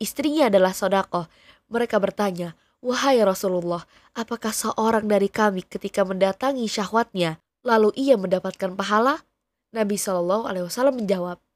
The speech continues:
"Bagaimana pendapat kalian jika ia menempatkan syahwatnya pada tempat yang haram?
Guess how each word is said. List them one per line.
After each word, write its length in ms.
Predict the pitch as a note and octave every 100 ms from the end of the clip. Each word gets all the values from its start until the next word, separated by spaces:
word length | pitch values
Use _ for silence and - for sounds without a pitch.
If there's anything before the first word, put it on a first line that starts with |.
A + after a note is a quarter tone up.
| _ _ _ _
"Bagaimana 640 | G3 G3+ G3 F#3+ G3 G3 G3
pendapat 400 | F#3+ F#3 F#3+ -
kalian 520 | A#3 C4+ C#4 E3 D#3+ _ _ -
jika 280 | G3+ G3+ F#3+
ia 240 | C4+ B3+
menempatkan 640 | G3+ F#3+ F3+ A3+ - G#3+ F3+
syahwatnya 560 | G3+ F#3 A#3+ B3+ G3+
pada 240 | - F#3 F#3
tempat 400 | A#3+ C#4 D4 -
yang 160 | G3 F#3
haram? 440 | A3+ D4 G#3+ E3